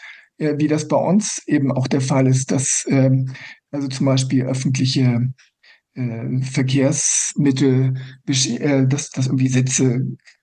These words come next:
äh, kaputt gemacht werden oder, äh, Züge und Busse beschmiert werden und so weiter. Das ist alles in Japan natürlich nicht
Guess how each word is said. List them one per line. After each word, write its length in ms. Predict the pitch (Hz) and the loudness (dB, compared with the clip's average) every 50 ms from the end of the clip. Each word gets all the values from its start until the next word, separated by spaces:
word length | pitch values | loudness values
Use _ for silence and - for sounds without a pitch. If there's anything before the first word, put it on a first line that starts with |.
| _ _ | _ _
äh, 140 | 143 135 131 - 104 | -8 -8 -6 -8 -8
kaputt 380 | 92 139 151 139 - 143 131 131 | -4 -4 -6 -2 -2 -4 -2 0
gemacht 400 | - 139 135 135 135 131 - - | 2 2 2 2 0 -2 -6 -4
werden 260 | 147 131 127 131 131 | -2 0 2 2 2
oder, 440 | 131 131 131 131 127 127 127 127 127 131 131 - _ _ _ - - _ _ | 2 2 0 0 2 2 2 2 2 2 0 -2 _ _ _ -20 -20 _ _
äh, 280 | - 131 131 127 127 127 127 127 127 - - _ _ _ _ _ _ _ _ _ _ _ _ _ _ _ _ _ | -4 0 2 2 2 0 -2 -6 -12 -16 -20 _ _ _ _ _ _ _ _ _ _ _ _ _ _ _ _ _
Züge 320 | - - 151 147 135 131 | -2 -2 0 2 2 0
und 180 | 127 131 135 127 | 0 0 -2 0
Busse 340 | - 135 131 - 139 135 127 | 0 -2 0 0 0 0 2
beschmiert 500 | 127 131 127 - - 131 131 131 131 131 | 2 2 2 2 4 4 4 2 2 2
werden 240 | 131 120 127 123 117 | 0 0 2 0 0
und 160 | - 127 131 | 0 0 0
so 140 | 131 143 117 | 0 0 0
weiter. 320 | 127 123 120 131 147 139 | 2 2 2 2 0 0
Das 240 | 131 131 147 165 - | 2 2 0 0 0
ist 180 | - 170 165 165 | 0 0 0 2
alles 420 | - 147 165 165 175 175 - - | 2 2 0 0 -2 -4 -6 -8
in 160 | - 147 151 | -2 -2 2
Japan 340 | 139 156 151 170 165 170 156 | 2 4 2 2 0 -2 -4
natürlich 300 | 147 147 139 160 139 135 | -4 -2 -2 -2 -2 0
nicht 340 | 156 151 160 - - - _ | 0 0 0 -2 -8 -14 _